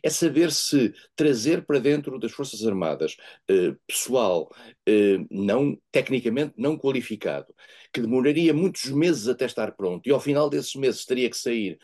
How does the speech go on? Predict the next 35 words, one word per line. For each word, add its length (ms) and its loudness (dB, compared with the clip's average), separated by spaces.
porque 160 -8
o 40 -4
serviço 280 -6
militar 260 0
obrigatório 500 0
não 120 2
era 160 2
como 160 -6
no 60 0
tempo 180 -4
da 80 -2
Guerra 280 -2
Colonial, 480 -2
em 80 -8
que 80 -14
nós 120 -2
ficávamos, 520 -6
eh, 220 -4
trinta 280 -2
e 40 -2
tal 180 0
meses, 320 -2
eh, 240 -2
no, 280 -4
no 80 -6
serviço 280 -8
militar 260 -4
obrigatório, 440 -2
não, 200 -6
eh, 160 -2
servia, 400 -2
seria 280 0
por 120 -2
alguns 340 -2
meses. 340 -2